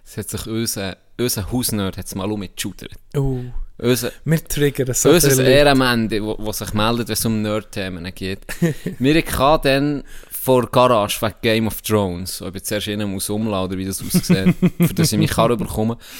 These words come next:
Speaker 1: Und du hast einen geilen Joke gebracht, dann wegen Haus Emil Frey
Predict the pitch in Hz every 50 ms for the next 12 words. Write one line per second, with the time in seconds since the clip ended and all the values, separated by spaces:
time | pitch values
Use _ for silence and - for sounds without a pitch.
0 | - - - 226 233 - 180 180 - 170 143 - - 185 196 185 165 - - -
1 | - - 151 165 180 170 - - - 151 143 110 95 - - 120 117 117 113 104
2 | 107 104 101 - 104 95 - - - - 98 95 - - 147 160 160 160 - -
3 | - - - 120 127 131 151 160 147 127 117 - - - - 143 135 139 139 139
4 | 131 113 98 98 90